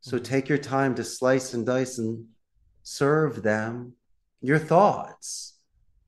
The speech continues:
Speaker 1: enough to where they can digest it, and then you guys can maybe find a happy medium. Because the best deals are made when everyone leaves something on the table, and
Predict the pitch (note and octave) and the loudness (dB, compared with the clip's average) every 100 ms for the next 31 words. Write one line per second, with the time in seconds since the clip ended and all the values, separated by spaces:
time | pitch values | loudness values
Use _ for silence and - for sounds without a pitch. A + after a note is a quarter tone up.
0 | _ A#2+ A#2+ C3+ C3+ C3+ C3 C3 C3 C3 | _ -2 2 2 0 2 4 4 2 0
1 | B2+ B2+ B2 A#2 B2+ C3+ - B2 B2+ - | 2 4 4 4 2 2 -2 -2 -2 -6
2 | - A#2 A2 A#2+ A#2 A2+ - - A#2 A#2+ | -10 -6 -2 -2 -2 -4 -10 -8 -2 0
3 | A#2+ A#2+ A#2 A2 B2+ C#3 A2+ A#2 A#2 G#2 | 0 -2 -4 -2 -2 -4 -4 -2 0 -2
4 | G2 A#2+ B2 G#2+ G#2 E3+ B2 F#2 G#1+ - | -2 -4 -2 -4 -4 -4 -6 -8 -12 -20
5 | _ _ _ _ _ _ _ B2+ A#2+ D#3+ | _ _ _ _ _ _ _ -8 0 2
6 | E3 E3 F#3+ F3 - - G2+ G2 F#2+ G2 | 2 4 6 6 2 -4 -4 -4 -6 -4
7 | G2 G#2 G#2 G#2 G#2+ G2+ G2+ G#2 G2 G#2 | -4 -4 -4 -4 -4 -4 -4 -4 -4 -6
8 | G2 - G2 G#2+ G2+ G2+ G#2 G#2 - G#2+ | -8 -10 -10 -8 -8 -6 -6 -8 -8 -8
9 | A#2 C#3+ C3+ A#2+ | -4 -4 -4 -6